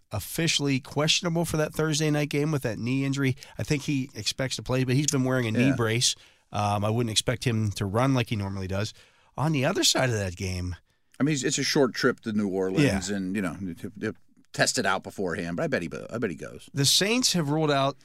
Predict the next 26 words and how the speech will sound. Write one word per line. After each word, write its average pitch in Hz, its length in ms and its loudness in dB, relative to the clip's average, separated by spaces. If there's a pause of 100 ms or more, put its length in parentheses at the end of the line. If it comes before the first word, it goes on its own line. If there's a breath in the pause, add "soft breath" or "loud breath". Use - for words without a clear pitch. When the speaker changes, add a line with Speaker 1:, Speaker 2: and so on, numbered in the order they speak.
Speaker 1:
starting 190 440 2
offensive 170 420 0
tackles 110 440 0
Ryan 151 300 0
Ramczyk, 120 500 0 (160)
James 143 380 0
Hurst, 120 400 2
and 233 220 2
the 254 80 0
back, 226 300 0
top 208 240 0
backup 202 360 0
Landon 190 340 2
Young. 175 360 2 (640)
Speaker 2:
I - 80 4
don't 180 100 8
know 180 60 6
much 170 160 6
about 143 160 6
Landon 127 340 6
Young, 101 640 2
but 113 120 0
I 131 100 8
think 139 140 6
Ramczyk 117 560 2
is 95 400 -2